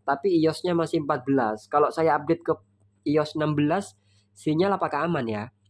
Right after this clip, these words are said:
Oke, ini jawabannya. Ini Inter ya. Sekarang versi ios-nya enam belas poin dua. Anggaplah ini sudah terupdate. Sinyalnya bagaimana? Ini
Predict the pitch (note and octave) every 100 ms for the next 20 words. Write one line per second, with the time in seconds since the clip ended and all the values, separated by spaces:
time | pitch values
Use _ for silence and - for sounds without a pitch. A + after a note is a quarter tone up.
0 | _ _ A2+ A2 A2+ G#2+ B2 A#2+ A2 G#2
1 | G2 F2+ - _ _ _ _ _ _ _
2 | _ _ _ _ _ _ _ F3 F#3 F#3+
3 | G#3 - - _ _ _ _ _ _ -
4 | D#3+ D3+ C3+ D3+ D3 A#2+ D#3 - _ _
5 | _ _ _ - - D#3 F#3+ G3+ F3+ D#3
6 | - E3+ D#3 D3 F#3 E3+ D#3 C#3+ D3+ -
7 | D3+ C#3 C3+ A#2+ C3 C3+ C#3 D#3+ E3 F3
8 | D3+ - B2 A#2 A2 - _ _ _ _
9 | _ _ _ _ _ _ _ _ _ _
10 | _ _ _ - F3+ G3 G#3+ G#3+ E3 F3+
11 | G#3 F3 G#3+